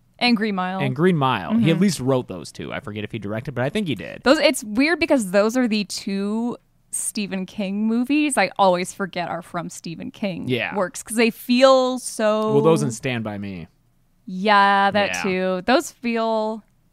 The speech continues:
Speaker 1: so different, and I don't
Speaker 2: They're less horror.
Speaker 1: Yeah.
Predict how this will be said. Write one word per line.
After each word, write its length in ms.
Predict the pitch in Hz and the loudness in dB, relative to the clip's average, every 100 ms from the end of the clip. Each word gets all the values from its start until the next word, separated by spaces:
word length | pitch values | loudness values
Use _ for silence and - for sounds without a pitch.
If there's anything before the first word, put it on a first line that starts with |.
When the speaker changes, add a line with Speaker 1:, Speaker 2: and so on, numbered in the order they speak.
| _ | _
Speaker 1:
so 400 | - - 220 214 | -12 -4 -2 -2
different, 500 | 196 202 - 175 165 | -2 -4 -4 -6 -4
and 100 | 190 | -6
I 100 | 185 | -6
don't 160 | 190 214 | -4 0
Speaker 2:
They're 80 | 240 | 4
less 240 | 214 135 | 4 4
horror. 440 | 127 110 92 92 - | -2 -2 -4 -6 -6
Speaker 1:
Yeah. 960 | 247 247 254 247 240 233 226 90 - | -2 0 2 2 2 0 0 -2 -6